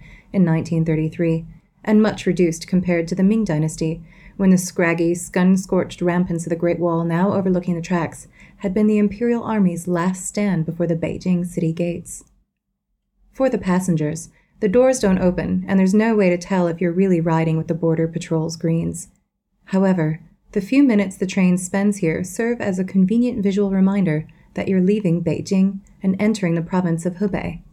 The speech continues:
"We've exited the frontier," says Mister Dai, a construction worker seated to my right. He's using an ancient term,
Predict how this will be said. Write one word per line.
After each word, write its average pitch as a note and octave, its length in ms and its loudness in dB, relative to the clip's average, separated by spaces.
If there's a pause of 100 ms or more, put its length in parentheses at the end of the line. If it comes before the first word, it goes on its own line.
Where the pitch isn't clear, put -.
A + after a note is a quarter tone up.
(600)
"We've F#3 460 2 (180)
exited F#3 460 0
the E3+ 60 -4
frontier," E3+ 680 -2 (600)
says E3 300 -2
Mister E3+ 260 -2
Dai, F3 380 -2 (220)
a F#3 80 -4
construction F#3 580 0
worker D#3+ 260 0
seated F3 400 0
to E3+ 120 -4
my D#3 120 0
right. E3 360 -4 (580)
He's B3+ 240 -2
using D#4 300 4
an G#3 100 2
ancient G3 380 0
term, E3 420 0